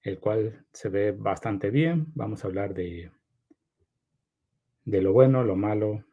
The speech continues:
lo feo. Y como ya es costumbre, pueden, eh, saben que pueden encontrarnos en, en la repetición, si no lo pueden ver en este momento en vivo, en nuestra pla-, plataforma de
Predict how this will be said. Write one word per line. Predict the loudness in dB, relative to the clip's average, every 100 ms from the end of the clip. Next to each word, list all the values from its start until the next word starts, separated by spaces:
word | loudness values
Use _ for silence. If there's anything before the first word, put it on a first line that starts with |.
| -14
lo | -12 0
feo. | 6 8 8 6 0 -16 _ _ _ _ _
Y | -2 -2 -4 -6
como | -4 -2
ya | -2 -2
es | -2
costumbre, | -4 0 2 4 4 0 -12 _ _
pueden, | 2 2 0 -4 -4
eh, | -2 0
saben | 0 0
que | 2
pueden | 2 2
encontrarnos | 0 0 2 2 0 -2
en, | -2 -2 -6 _ _ -20 _ _ _ -4
en | 0
la | 2
repetición, | 2 0 0 2 2
si | 4 4
no |
lo | 4
pueden | 4 2 2
ver | -2 -4 -18 _ _ _ _ -6
en | -6
este | -4 -4
momento | -2 2 6
en | 6
vivo, | 6 2 -2 _ _ _ _ _ _ _
en | -4 -2 0 -2 -4
nuestra | -6 -2 -2
pla-, | 0 0 -2 -4
plataforma | -2 0 0 -2 -2
de | -4 -6 -8 -10 -12